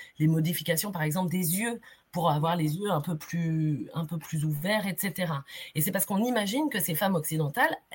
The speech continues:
comme elles ont la peau blanche, ce sont des belles femmes. Donc ça répond à la fois aux critères chinois,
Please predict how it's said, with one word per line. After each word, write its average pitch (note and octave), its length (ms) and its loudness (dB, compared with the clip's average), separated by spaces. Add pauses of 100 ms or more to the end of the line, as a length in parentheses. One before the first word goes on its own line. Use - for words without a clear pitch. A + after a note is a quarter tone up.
(120)
comme B3 220 2
elles F#3 160 0
ont F#3 80 2
la D#3 100 2
peau D#3 120 -2
blanche, G3+ 280 2
ce D#3+ 160 -2
sont A3+ 180 0
des G3+ 140 0
belles F3 160 4
femmes. B2 300 -6
Donc - 160 -12
ça C3+ 100 -4
répond F3+ 300 2
à D3+ 40 6
la D3+ 100 2
fois E3+ 180 -2
aux D3+ 60 0
critères C#3+ 360 -4
chinois, F#3+ 380 -2